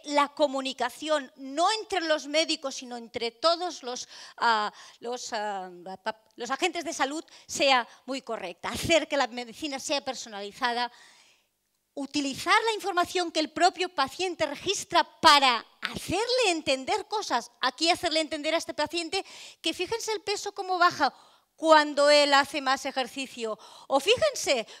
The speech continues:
cómo va a ir bien el peso cuando toma verdura, o cuando toma frutas, o cuando toma nueces, y muy mal cuando toma colas o toma bebidas azucaradas. Hacerle entender. Y para que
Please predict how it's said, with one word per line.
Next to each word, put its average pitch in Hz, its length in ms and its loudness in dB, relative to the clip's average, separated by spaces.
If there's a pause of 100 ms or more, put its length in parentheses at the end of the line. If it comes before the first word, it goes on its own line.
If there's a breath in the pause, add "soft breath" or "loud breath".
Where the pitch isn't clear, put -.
cómo 320 300 4
va 302 80 10
a 285 60 8
ir 285 180 0
bien 285 260 0
el 277 140 0
peso 294 400 -4
cuando 262 320 -4
toma 285 360 2 (200 loud breath)
verdura, 254 640 0 (140 loud breath)
o 247 140 -4
cuando 311 300 0
toma 277 480 -2
frutas, 269 540 -4
o - 80 -12
cuando 285 260 -4
toma 285 240 -2
nueces, 269 400 -6
y 285 140 -4
muy 320 260 -2
mal 285 260 6
cuando 254 240 -6
toma 262 380 -2 (680 soft breath)
colas 277 560 4
o 254 100 -6
toma 262 400 0 (300 soft breath)
bebidas 254 400 0
azucaradas. 247 720 -2
Hacerle 370 760 2
entender. 262 960 -2 (600 loud breath)
Y 269 100 -8
para 262 300 4
que 247 520 -4